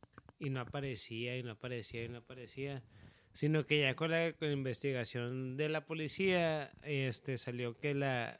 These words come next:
la niña había estado, o sea, los últimos testimonios que había de las últimas veces que la, la niña ha sido vi-, vista con vida, había estado jugando con otros niños,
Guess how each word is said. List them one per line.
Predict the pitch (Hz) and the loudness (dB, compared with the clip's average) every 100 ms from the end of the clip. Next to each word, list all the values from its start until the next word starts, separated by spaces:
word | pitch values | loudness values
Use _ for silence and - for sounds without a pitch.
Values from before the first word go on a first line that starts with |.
| - | -12
la | 131 123 123 | -6 -4 -2
niña | 143 180 165 147 143 143 _ _ - | -2 0 0 0 -2 -6 _ _ -10
había | 131 127 123 | -6 -2 -2
estado, | 117 - 127 135 143 139 | -4 -4 -4 -2 -2 -2
o | 127 | -2
sea, | 123 135 | -2 0
los | 127 123 123 139 | -2 -4 -4 -4
últimos | 127 156 165 160 156 120 - - _ - | -6 -4 -2 0 0 -2 -8 -18 _ -6
testimonios | 147 - - 127 127 135 151 160 - | -4 -2 -4 -4 -2 -2 0 0 0
que | 147 | 0
había | 123 127 139 151 156 | 2 2 4 4 2
de | 151 143 135 | 2 0 -2
las | 135 127 - | -4 -6 -6
últimas | 127 - 151 143 131 120 | -8 -8 -6 -6 -6 -6
veces | 127 131 156 143 - | -6 -4 -4 -4 -4
que | 139 | -4
la, | 123 117 113 110 - - - 127 | -6 -4 -6 -8 -18 -20 -16 -8
la | 135 120 | -4 -2
niña | 120 123 131 135 139 | 0 -2 -2 -2 -4
ha | |
sido | - 151 139 151 147 123 - - - _ - | -6 -8 -6 -4 -4 -6 -10 -16 -16 _ -14
vi-, | 127 135 160 170 - | 2 6 6 6 -4
vista | 135 131 143 143 - 165 | -12 0 2 2 0 -2
con | 156 135 | 0 0
vida, | 143 170 160 139 - - - - _ _ - - | 2 2 0 -4 -12 -20 -20 -20 _ _ -18 -12
había | - 143 139 | 0 2 4
estado | 120 - 139 156 | 2 0 2 2
jugando | - 135 123 156 175 156 147 | 0 -4 2 4 4 0 0
con | - 127 | -2 -4
otros | 117 139 143 | -2 -2 -2
niños, | 151 170 165 147 135 - | 0 0 0 0 -2 -4